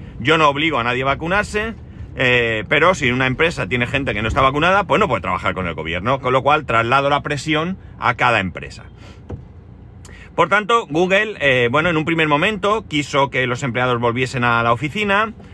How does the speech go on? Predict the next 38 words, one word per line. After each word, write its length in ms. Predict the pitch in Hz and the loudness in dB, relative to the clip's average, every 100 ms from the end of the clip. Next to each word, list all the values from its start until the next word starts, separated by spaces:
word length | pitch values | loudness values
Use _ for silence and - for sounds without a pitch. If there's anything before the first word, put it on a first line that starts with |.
| - | -8
eh, 560 | - 123 113 110 110 104 | 0 2 2 2 0 0
se 180 | - 120 | 0 0
retrasó 1000 | 117 101 117 - 135 135 131 127 123 120 | 0 0 -2 2 2 4 4 4 2 2
este 280 | 123 131 160 | -2 -2 -2
asunto 560 | 165 233 226 220 240 240 - - - - - | -2 -2 -2 0 0 -2 -8 -12 -12 -10 -2
y, 380 | 185 220 233 - | 2 2 2 2
eh, 360 | 143 135 131 127 | 2 4 2 2
bueno, 240 | 170 190 | 2 0
pues 280 | - 131 127 | -2 -2 0
ahora 300 | 131 139 151 | 2 4 2
lo 140 | 147 | 0
que 100 | 139 | 0
ha 80 | 147 | 0
dicho 480 | 156 - - 220 - | 0 -2 0 0 -2
es 200 | 131 143 | -4 -4
que 200 | - 165 | -2 2
a 120 | 151 | 2
partir 500 | 135 120 117 - 143 | 2 0 0 -2 -2
de 420 | 135 135 135 131 127 | 0 2 2 0 0
ahora 280 | 143 170 | 2 2
de 80 | 170 | 2
enero, 360 | 175 190 196 - - - - | 0 0 0 0 -2 -4 -2
no 280 | 127 139 139 | 0 2 2
sé 220 | 147 139 | 0 0
exactamente, 800 | 135 139 127 123 143 143 123 110 | 0 -4 -2 -2 -2 -2 0 0
el 80 | 107 | 0
dieciocho 480 | 110 117 131 175 143 | -2 -2 -2 0 0
de 80 | 123 | 2
enero 200 | 135 113 | 2 0
me 120 | 107 | -2
suena, 360 | 151 143 135 - - - - - - | 0 0 0 -4 -14 -16 -18 -16 -2
eh, 320 | 143 139 135 135 | 2 4 2 2
lo 100 | 143 | 0
que 80 | |
va 100 | 160 | 2
a 40 | 165 | 0
hacer 260 | 180 175 | 2 2
es 320 | 151 117 - | 2 0 -2